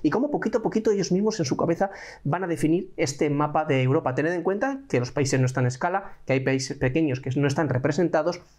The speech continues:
pero que así es como se facilita también el juego. Espero que os haya gustado, espero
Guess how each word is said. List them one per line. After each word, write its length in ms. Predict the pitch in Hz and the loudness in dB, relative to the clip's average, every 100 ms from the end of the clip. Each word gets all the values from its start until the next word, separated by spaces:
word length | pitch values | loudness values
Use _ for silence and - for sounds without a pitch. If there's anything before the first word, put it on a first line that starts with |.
| - - | -20 -2
pero 140 | 127 | 0
que 80 | 127 | 2
así 120 | 131 | 0
es 100 | 147 | 0
como 200 | 165 151 | 0 0
se 140 | 135 | 0
facilita 800 | 131 170 - 131 131 147 - - - | -2 -2 2 2 2 0 -4 -14 -4
también 360 | 135 120 131 135 | -2 2 4 4
el 120 | 113 | 2
juego. 340 | - 127 - - - | 0 -2 -2 -8 -6
Espero 380 | 135 214 302 | 0 2 0
que 140 | - 139 | 2 0
os 120 | 131 | 2
haya 160 | 185 156 | 0 0
gustado, 340 | 135 131 233 | 0 0 0
espero 400 | 143 - 233 269 | -2 -2 -2 -2